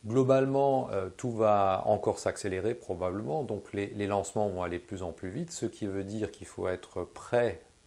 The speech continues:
pour cette, ce type de compétition. Et donc, euh, Lean en matière de développement produit et processus va aider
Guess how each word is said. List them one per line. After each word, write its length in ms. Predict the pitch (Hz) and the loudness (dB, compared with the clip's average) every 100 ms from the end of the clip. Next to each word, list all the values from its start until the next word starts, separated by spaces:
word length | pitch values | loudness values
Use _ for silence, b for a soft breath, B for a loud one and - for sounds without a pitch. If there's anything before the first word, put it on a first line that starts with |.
| - | -14
pour 320 | - 98 - | -6 -6 -6
cette, 260 | - 95 - - | -6 -6 -10 -20
ce 200 | - - | -12 -10
type 280 | - 151 113 | -4 -4 -4
de 80 | 104 | -6
compétition. 680 | 95 - 87 90 - 185 175 B B B - | -8 -8 -10 -10 -8 -10 -10 B B B -8
Et 80 | 98 | -4
donc, 400 | 110 110 104 - | 0 0 -2 -2
euh, 160 | 95 | 0
Lean 540 | 95 98 117 131 123 98 - | 0 0 0 0 0 -2 -4
en 100 | 98 | -2
matière 680 | 95 95 - 113 110 107 98 B B B - | -2 -2 -4 -2 0 0 -2 B B B -14
de 120 | 95 | -8
développement 580 | 87 104 101 101 113 104 | -2 0 -2 -4 -2 -2
produit 600 | 101 - 101 90 101 98 | -2 -2 -2 -2 -6 -6
et 40 | 90 | -8
processus 800 | - 85 - 80 - 170 - B B B B | -8 -12 -12 -12 -8 -8 -10 B B B B
va 300 | 113 104 110 - | -4 2 2 2
aider 480 | 98 98 131 175 | -2 0 0 0